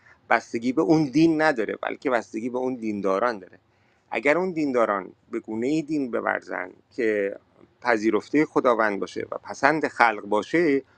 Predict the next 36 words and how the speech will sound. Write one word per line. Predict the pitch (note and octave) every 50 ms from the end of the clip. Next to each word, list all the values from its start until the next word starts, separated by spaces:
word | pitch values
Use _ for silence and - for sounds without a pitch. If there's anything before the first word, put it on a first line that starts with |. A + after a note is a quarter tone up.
| _ _ _ _ -
اون | B2+ C#3+ C#3
دین | C#3 E3 D#3+
حقیقیه. | D3+ G2+ A#2+ A2+ G2+ A2 G2 G2+ B2 B2+ A2
دیگه | G2 G2+ B2 C3+
فرق | _ - C#3+ D3 D#3 D3+ - D3
نمی‌کنه | D#3+ E3 D3 C3+ - A#2+ A2 G#2 G2
که | - G#2+ G2+
مسیحیت | G#2+ G#2+ G2+ - - A2 F#2+ G2+ A#2 B2+ B2 -
یا | C3+ A#2+ A2+ -
اسلام | - A2+ - - - A#2+ A#2+ A#2+ A#2+
یا، | A#2 A2 G#2+ G#2+ G#2+ A2 _ _ _ _ _ _ _ _ _ _ -
اه، | - G2+
اه، | G2+ G2 F#2+ F#2 F2+ - _ _ A#2 A2 G#2+ G2+ G2 G2 G2 G2 -
یهودیت | A2+ A#2 G#2 F#2 - G#2 F#2 F#2+ G2+ G2 G#2 F#2 - -
هست. | - - - - - - _ _ _ _ _ _ _ _ _ _ _ _ _ _ _ -
میگه | A2+ G#2+ B2 D#3 E3 E3+ - C3+
ناتان | C3+ B2+ B2 A#2+ - D#3+ D#3+ D3
دین | D3+ C3+
حقیقی | B2 A#2 A2+ A2 G2+ - G2+ - C#3 C3+
را | D#3 D#3
به | C#3 - - A2
انگشتر | A2 G#2+ G#2+ G2+ - - C3+ C3 C#3 C#3 C3 _ _ _ _ _ _ -
اصلی | - A2 A2+ - - - D3+ C#3+
تشبیه | - B2 G#2 F#2 - - A2+ G2 E2+
می‌کند | F#2 G2+ - - G2 G2+ G#2+ G#2+ - _ _ _ _ -
و | B2 A#2
می‌گوید | A2 A#2 G#2+ G#2+ A2+ A#2 C3 C3+ C3+ -
که | _ - C3
هر | B2+ C#3 D3+ C#3+
یک | C3+ B2 - A2+
از | G#2 G2 F#2 F#2+
ما | A2 B2 C#3 D3+ D#3 D#3 _ _ _ _ _ _ _ _ _ -
با | G#2+ A2 A2+
دینی | A2 G2 C3 D#3 E3+ F3+ E3+
زندگی | C3+ D3+ D3 C#3 C#3 C3+ C3 C#3+
می‌کنیم | C3+ C3+ B2+ - C3+ B2+ C3+ C#3 C#3+ C#3+ C#3